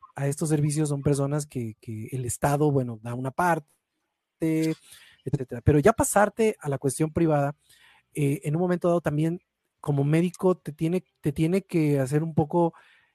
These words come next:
e-, esa situación de que te pongas del lado del paciente y que te ayude, y que en cierta forma tú también lo ayudes a hacer una planeación financiera de cómo va a llevar un tratamiento.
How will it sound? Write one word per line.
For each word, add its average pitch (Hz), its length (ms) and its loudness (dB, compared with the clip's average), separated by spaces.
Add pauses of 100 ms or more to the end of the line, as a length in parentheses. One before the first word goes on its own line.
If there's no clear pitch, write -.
(440)
e-, 175 220 0
esa 175 180 0
situación 165 440 0
de 170 140 0
que 139 180 -2
te - 80 -12
pongas 160 360 0
del 151 120 2
lado 156 140 4
del 151 120 0
paciente 156 760 -4
y 151 120 -8
que 143 140 -4
te - 120 -4
ayude, 185 500 2
y 190 80 -2
que 165 320 2 (380)
en 160 120 2
cierta 226 260 6
forma 233 260 2
tú 220 100 0
también 208 300 2
lo 214 60 4
ayudes 196 340 2
a 175 40 -6
hacer 180 200 0
una 214 160 2
planeación 156 600 2
financiera 185 460 0
de 170 100 0
cómo 175 220 0
va 170 80 2
a - 20 2
llevar 160 240 2
un 170 120 -4
tratamiento. 127 720 -6